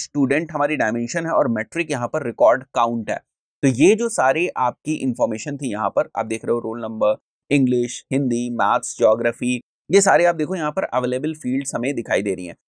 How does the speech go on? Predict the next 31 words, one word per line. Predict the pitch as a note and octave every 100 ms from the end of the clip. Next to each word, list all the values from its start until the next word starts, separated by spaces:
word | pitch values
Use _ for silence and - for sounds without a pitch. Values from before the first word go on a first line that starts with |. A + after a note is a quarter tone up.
| _
तो | D#3+
जो | F3
name | G#3 D3+ E3+ F#3
of | G3
the | F#3+
student | D3+ C#3+ C#3+ F3+
है | F#3
उसको | - F#3
हम | D3+
लोगों | C#3 E3
ने |
यहाँ | E3
पर | C#3+ D3+
basically | B2 B2+ D#3 D3+
डायमेंशन | G#2 G#2+ A#2 F#3 F#3
ले | C#3
लिया | A2+ B2 - _ _ _ -
और | C#3+ D3 C#3+ C#3+ C#3+
जो | F3
यहाँ | G3 F#3+
पर | G3
हमारे | D#3 D3+
पास | F#3 -
मार्क्स | B2 G#2 C#3+ - -
हैं | B2 - _ -
उनको | F3 F3+ G3+
हम | D#3
लोग | C#3+ D#3+
यहाँ | C3+ B2+
पर | D#3+
मेट्रिक | C3 A2 - F#3 _